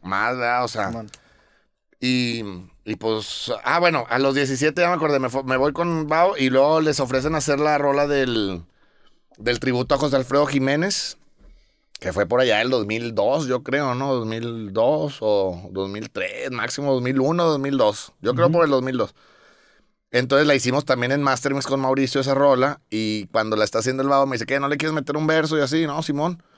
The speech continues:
Speaker 1: Y le metí un verso y esa rola ganó disco de oro. O sea, ese,
Speaker 2: Qué
Speaker 1: ese,
Speaker 2: mamada.
Speaker 1: ese disco ganó disco de oro. O sea, yo tengo un disco de oro a los diecisiete años,
Speaker 2: Está
Speaker 1: güey.
Speaker 2: bien
Speaker 1: Lo,
Speaker 2: cabrón
Speaker 1: tengo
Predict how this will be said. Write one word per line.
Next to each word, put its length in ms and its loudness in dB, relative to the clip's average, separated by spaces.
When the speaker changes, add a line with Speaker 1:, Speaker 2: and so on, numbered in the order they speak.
Speaker 1:
Y 100 -2
le 100 2
metí 240 0
un 120 2
verso 300 2
y 80 2
esa 180 0
rola 220 2
ganó 300 0
disco 320 -2
de 80 2
oro. 240 0
O 40 -10
sea, 140 0
ese, 160 -2
Speaker 2:
Qué 120 0
Speaker 1:
ese, 140 -2
Speaker 2:
mamada. 180 -2
Speaker 1:
ese 260 -4
disco 300 -2
ganó 200 -2
disco 240 -6
de 60 0
oro. 80 2
O 40 0
sea, 80 0
yo 80 -2
tengo 140 -6
un 80 -4
disco 240 -2
de 80 0
oro 160 -2
a 20 0
los 120 0
diecisiete 400 -2
años, 180 -4
Speaker 2:
Está 140 -2
Speaker 1:
güey. 80 0
Speaker 2:
bien 80 0
Speaker 1:
Lo, 80 2
Speaker 2:
cabrón 240 2
Speaker 1:
tengo 140 4